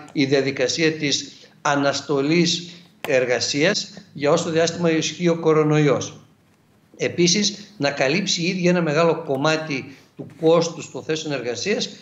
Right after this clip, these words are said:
αρχής γενομένης από τις επιχειρήσεις οι οποίες με τις πράξεις νομοθετικού περιεχομένου κλείνουν, υποχρεούνται να μην λειτουργούν, οπότε η επιχείρηση εξήγηλε ότι αναλαμβάνει η ίδια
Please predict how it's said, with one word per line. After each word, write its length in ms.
αρχής 280
γενομένης 520
από 280
τις 180
επιχειρήσεις 520
οι 60
οποίες 400
με 160
τις 180
πράξεις 280
νομοθετικού 320
περιεχομένου 640
κλείνουν, 880
υποχρεούνται 540
να 100
μην 200
λειτουργούν, 800
οπότε 340
η 20
επιχείρηση 420
εξήγηλε 420
ότι 200
αναλαμβάνει 580
η 100
ίδια 380